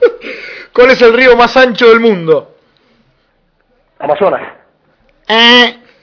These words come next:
Speaker 1: El río de la Plata.
Speaker 2: <laughs> El río de la Plata.
Speaker 1: ¿Con
Speaker 2: Sí,
Speaker 1: qué
Speaker 2: por-
Speaker 1: programa de
Speaker 2: sí.
Speaker 1: televisión se hizo famoso Alberto Olmedo?
Speaker 2: Ay, ¿con cuál se hizo famoso? Y no sé, te tiro mano santa por decirte uno, pero no creo que haya sido con el que se hizo famoso.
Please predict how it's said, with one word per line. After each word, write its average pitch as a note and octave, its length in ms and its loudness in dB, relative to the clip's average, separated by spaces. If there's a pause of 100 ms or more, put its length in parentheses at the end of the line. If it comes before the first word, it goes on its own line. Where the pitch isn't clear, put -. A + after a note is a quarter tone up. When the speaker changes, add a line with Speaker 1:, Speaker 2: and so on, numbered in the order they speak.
(220)
Speaker 1:
El D3 80 -12
río G#3 220 0
de G3+ 80 2
la G3 120 2
Plata. G3 600 -2 (200)
Speaker 2:
<laughs> - 220 -20
El F3 140 -4
río G3+ 220 -2
de E3 100 0
la C#3+ 140 -2
Plata. - 320 -10 (180)
Speaker 1:
¿Con G#3+ 160 0
Speaker 2:
Sí, - 60 -8
Speaker 1:
qué C#4+ 120 -2
Speaker 2:
por- B3 120 0
Speaker 1:
programa C4 220 4
de A3 60 2
Speaker 2:
sí. - 40 -6
Speaker 1:
televisión G#3+ 500 -4
se A#3 120 -6
hizo A3+ 200 -4
famoso G#3+ 520 -2
Alberto A3 480 -2
Olmedo? D#3+ 560 -4 (1500)
Speaker 2:
Ay, F#3 380 -8
¿con A#2+ 120 -16
cuál F#3 200 -6
se G3 60 -10
hizo F3+ 140 -8
famoso? C#3 440 -8 (640)
Y D3 60 -12
no C#3 380 -6
sé, G3+ 160 -2
te D3 120 -4
tiro G3 220 -4
mano F3 220 -2
santa F#3+ 440 -4
por D3+ 160 -4
decirte F#3 320 -6
uno, A#3 260 -2
pero D#3 180 -2
no F3 160 -4
creo F#3 160 -4
que F3 60 -2
haya E3 100 -4
sido F3 180 -4
con D3+ 140 -4
el C#3 100 -6
que C#3 120 -6
se E3+ 120 -6
hizo E3 140 -6
famoso. D#3+ 420 -8